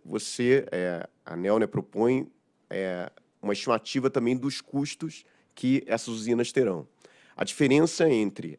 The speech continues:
a receita da usina e os custos dela é representado ou, ou vem a ser a renda hidráulica. Essa renda hidráulica, na proposta da P zero nove, seria rateada entre o investidor, né, entre o empreendedor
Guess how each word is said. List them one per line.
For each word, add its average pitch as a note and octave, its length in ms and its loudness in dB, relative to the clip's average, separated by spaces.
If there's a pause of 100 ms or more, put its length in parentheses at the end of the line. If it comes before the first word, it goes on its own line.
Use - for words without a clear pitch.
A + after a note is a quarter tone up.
a G2+ 80 -4
receita B2+ 500 -2
da B2+ 120 2
usina F#2+ 400 -4
e E2 80 -10
os F2+ 120 -12
custos F#2+ 440 -12
dela C3 340 2 (380)
é A2 260 2
representado A2+ 760 0
ou, G#2 140 2
ou G2 240 0
vem A#2 480 0
a F2 100 -6
ser A2+ 300 0
a A2+ 60 6
renda B2+ 280 2
hidráulica. G2 540 -2 (420)
Essa C3 280 4
renda B2 240 2
hidráulica, A#2 500 4
na G#2+ 100 2
proposta F#2+ 480 -2
da F#2 120 -2
P F2 200 -4
zero F2 240 -2
nove, B2 480 2 (240)
seria B2 360 4
rateada B2 760 4
entre G2+ 540 0
o F#2 420 -4
investidor, F#2+ 680 0
né, A#2 100 0
entre F2+ 160 -6
o - 20 -6
empreendedor G#2 680 0